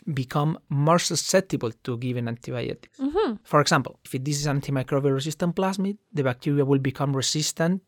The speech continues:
Speaker 1: to different antibiotics because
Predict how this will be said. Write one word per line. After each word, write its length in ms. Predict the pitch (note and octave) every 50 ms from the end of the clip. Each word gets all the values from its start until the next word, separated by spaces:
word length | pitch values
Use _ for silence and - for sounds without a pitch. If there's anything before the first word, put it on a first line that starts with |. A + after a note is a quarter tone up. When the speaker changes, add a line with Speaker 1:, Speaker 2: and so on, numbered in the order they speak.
| _
Speaker 1:
to 100 | - C3
different 360 | A#2 B2 C3+ B2+ - C#3 C3 C3
antibiotics 800 | C3+ - C#3 C3+ C3+ C3+ C#3+ D3 D3 - E3+ F3 - - - - _ _ _ _ _ _ _ _ _ _
because 300 | - - - B2+ - -